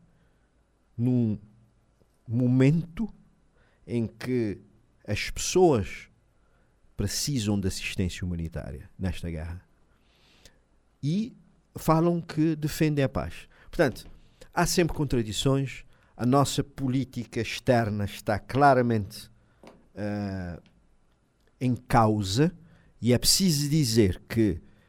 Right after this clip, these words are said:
desde mil novecentos e setenta e cinco, a quando da nossa independência, a nossa política externa, que começou a ser dirigida por um dos maiores homens deste país, Aristides Pereira,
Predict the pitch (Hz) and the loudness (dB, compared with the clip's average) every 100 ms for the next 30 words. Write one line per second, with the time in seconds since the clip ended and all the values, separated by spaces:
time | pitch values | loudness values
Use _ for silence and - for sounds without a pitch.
0 | _ - 107 143 240 220 170 160 170 202 | _ -16 10 12 12 10 6 4 4 4
1 | 175 165 196 - - - 156 143 - 101 | 4 4 2 2 0 0 -2 -6 -4 -4
2 | 87 - - - - 151 151 131 120 110 | -6 -10 -10 -6 0 4 6 6 4 2
3 | - 92 - 90 87 110 - 170 165 - | 0 -4 -4 -2 0 -2 -2 -4 -4 -10
4 | _ _ _ _ _ _ - 110 107 170 | _ _ _ _ _ _ -8 -2 4 4
5 | - 180 - 165 160 - 135 - 120 95 | 4 0 0 0 0 -2 -2 4 4 4
6 | 80 - - _ _ _ _ _ _ _ | -2 -8 -14 _ _ _ _ _ _ _
7 | _ - - 143 135 - - 175 151 - | _ -20 -6 0 2 4 8 8 8 4
8 | 160 147 156 143 110 131 143 113 95 - | 2 0 -2 0 0 0 0 0 -2 -6
9 | _ _ _ - 127 135 135 123 113 92 | _ _ _ -2 2 4 4 2 0 2
10 | 123 143 175 214 165 120 156 160 147 120 | 6 8 8 8 6 10 10 10 8 2
11 | 98 - - 120 - - 107 107 90 - | 0 -4 -2 0 0 -2 0 0 -2 -4
12 | 90 - 101 - - 95 85 | -6 -6 -10 -6 -2 -2 -2